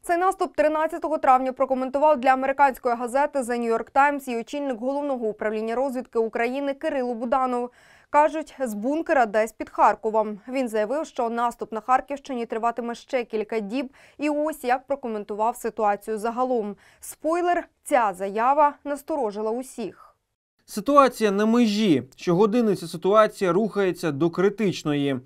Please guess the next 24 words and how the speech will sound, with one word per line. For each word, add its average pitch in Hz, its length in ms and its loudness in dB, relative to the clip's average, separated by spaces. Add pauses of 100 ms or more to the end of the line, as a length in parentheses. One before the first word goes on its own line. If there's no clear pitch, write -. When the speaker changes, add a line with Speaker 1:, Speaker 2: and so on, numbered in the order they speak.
(120)
Speaker 1:
Український 370 500 0
генерал 302 380 0
назвав 269 420 2
і 277 80 -6
причину 294 500 -4
цього 285 320 -2
наступу. 262 600 -2 (100)
Як 247 200 -4
і 254 40 -4
більшість 226 420 -8
українських 240 460 -8
чиновників 294 560 -4
та 220 160 0
військових 220 460 -6
експертів, 277 560 -4
генерал 262 360 -4
Буданов 262 500 -2
заявив, 220 380 -4
що 254 180 -10
російські 220 420 -8
атаки 262 400 0
на 262 160 -2
північному 262 680 -8
сході 285 440 -4